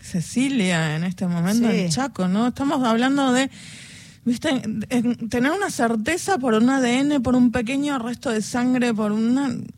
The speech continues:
Speaker 1: algo tan mínimo, ¿no? Porque sabemos que ese cuerpo ya se lo
Speaker 2: Sí, además que escuchándola a la madre que dice, "Lo único que tengo de mi hija", porque no sé si,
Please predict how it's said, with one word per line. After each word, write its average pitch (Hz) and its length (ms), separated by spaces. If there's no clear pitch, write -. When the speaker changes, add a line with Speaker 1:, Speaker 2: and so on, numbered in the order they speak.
Speaker 1:
algo 294 280
tan 294 300
mínimo, 220 380
¿no? 247 160
Porque 233 180
sabemos 285 460
que 277 100
ese 262 220
cuerpo 285 420
ya 254 340
se 240 200
lo 185 280
Speaker 2:
Sí, 226 280
además 185 300
que 233 140
escuchándola 196 580
a - 20
la 175 120
madre 220 480
que 175 100
dice, 180 420
"Lo 185 100
único 202 220
que 175 60
tengo 190 200
de 185 100
mi 175 200
hija", 208 260
porque 160 220
no 170 100
sé 180 160
si, 170 300